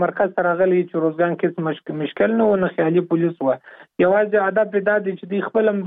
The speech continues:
معامله سره شریکان دي او هلته چې راځي، د هغه چا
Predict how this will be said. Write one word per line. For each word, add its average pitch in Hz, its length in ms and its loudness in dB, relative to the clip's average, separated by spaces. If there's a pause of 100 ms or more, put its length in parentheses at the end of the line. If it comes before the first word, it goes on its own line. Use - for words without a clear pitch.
(200)
معامله 180 360 2 (120)
سره 180 180 -2
شریکان 233 480 0
دي 214 100 4
او 202 120 2
هلته 190 260 -2
چې - 160 -6
راځي، 175 240 0 (480)
د 190 140 2
هغه 233 200 2
چا 220 140 2